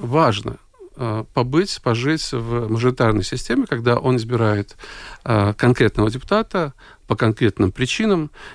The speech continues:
и если даже он, э, ошибается,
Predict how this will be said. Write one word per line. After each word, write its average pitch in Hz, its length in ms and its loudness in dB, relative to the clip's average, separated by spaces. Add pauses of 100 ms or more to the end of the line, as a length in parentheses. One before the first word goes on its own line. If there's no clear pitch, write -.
(120)
и - 60 0
если 131 200 6
даже 127 320 0
он, 120 420 2
э, 110 520 0 (300)
ошибается, 185 680 2